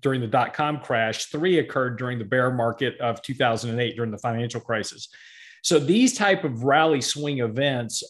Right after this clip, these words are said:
are not something that generally occur in a healthy market, right? And so that's the important lesson to take away from here, is that we're still in a correctional process. Are we at the beginning of a bear market?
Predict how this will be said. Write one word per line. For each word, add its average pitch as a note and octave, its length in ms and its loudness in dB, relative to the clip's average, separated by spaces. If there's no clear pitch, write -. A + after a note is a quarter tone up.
are B2+ 160 2
not D3+ 380 0
something C#3+ 440 -4
that A#2+ 80 -4
generally B2 380 -2
occur C3 420 0
in A2+ 80 -2
a G#2 40 -2
healthy A#2+ 460 -2
market, G2 340 -12
right? A#2+ 200 2
And A#2+ 100 -8
so C#3 80 -4
that's C#3 240 0
the C#3 120 0
important C#3 460 0
lesson C3 260 -2
to A2 60 -6
take A#2 200 -4
away B2 240 0
from A#2+ 180 -10
here, G#2+ 240 -6
is C3+ 180 2
that B2+ 240 0
we're F#3 200 6
still G3 420 4
in D3 80 0
a B2+ 80 -4
correctional C#3 540 -2
process. C#3 800 0
Are E3 200 4
we F#3 160 6
at E3+ 100 0
the D#3 60 -2
beginning D#3 360 0
of B2+ 100 -2
a C3 60 -2
bear C3+ 260 0
market? D#3+ 480 -2